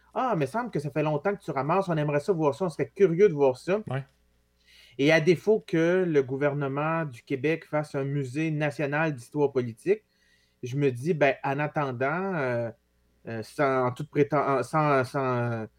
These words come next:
Speaker 1: sans, euh, prétention aucune, mais je me dis, ben, je pourrais m'occuper durant la pandémie, numériser des documents, prendre des photos, euh, puis les mettre sur un site web.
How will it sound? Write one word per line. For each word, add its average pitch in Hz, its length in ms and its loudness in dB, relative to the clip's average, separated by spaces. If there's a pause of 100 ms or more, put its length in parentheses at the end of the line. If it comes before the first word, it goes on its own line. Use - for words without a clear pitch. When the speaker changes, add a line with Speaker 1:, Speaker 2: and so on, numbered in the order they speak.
(200)
Speaker 1:
sans, 147 380 -2
euh, 123 200 4
prétention 135 580 0
aucune, 165 400 0
mais 147 160 4
je 120 80 -2
me 127 100 0
dis, 120 200 -6
ben, 127 300 2 (1040)
je - 80 -20
pourrais 160 220 4
m'occuper 170 380 2
durant 151 200 0
la 147 120 2
pandémie, 139 560 -2
numériser 139 560 -2
des 135 140 -4
documents, 131 600 -2
prendre 139 240 -6
des 131 100 2
photos, 147 840 0
euh, 113 80 4 (380)
puis 131 160 -2
les 127 140 6
mettre 139 200 -2
sur 135 160 -4
un 131 80 -2
site 123 240 -4
web. 156 280 2